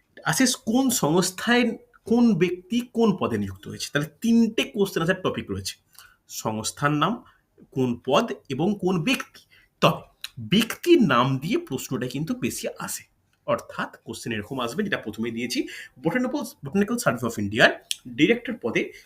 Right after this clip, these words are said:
কোন ব্যক্তি নিযুক্ত হয়েছেন। তো আমাদের এটা মনে রাখা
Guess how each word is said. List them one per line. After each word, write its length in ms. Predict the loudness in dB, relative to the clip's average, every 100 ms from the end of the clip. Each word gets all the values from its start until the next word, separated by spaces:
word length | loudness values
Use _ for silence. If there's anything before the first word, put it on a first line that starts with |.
| _
কোন 260 | 0 0 0
ব্যক্তি 380 | -4 -4 2 2
নিযুক্ত 340 | 2 -4 -4
হয়েছেন। 380 | 4 4 4 -6 -14 -20 -6
তো 220 | -6 -4
আমাদের 280 | -4 -2 -2 -4
এটা 180 | -2 0
মনে 180 | 2 0
রাখা 240 | -2 -4